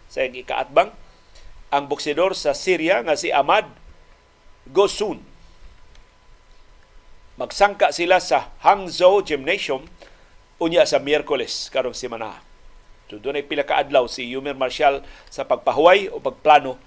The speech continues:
kay kuyaw ni ang sunod niyang ikaatbang. Si Marshall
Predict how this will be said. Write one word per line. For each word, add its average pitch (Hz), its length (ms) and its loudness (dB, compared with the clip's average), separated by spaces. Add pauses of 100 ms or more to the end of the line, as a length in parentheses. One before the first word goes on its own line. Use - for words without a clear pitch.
(500)
kay 131 220 -6 (320)
kuyaw 156 400 6
ni 147 80 -8 (240)
ang 127 160 -8
sunod 143 260 -6
niyang 139 240 -6
ikaatbang. 135 540 -6 (4000)
Si 165 220 -2
Marshall 196 500 4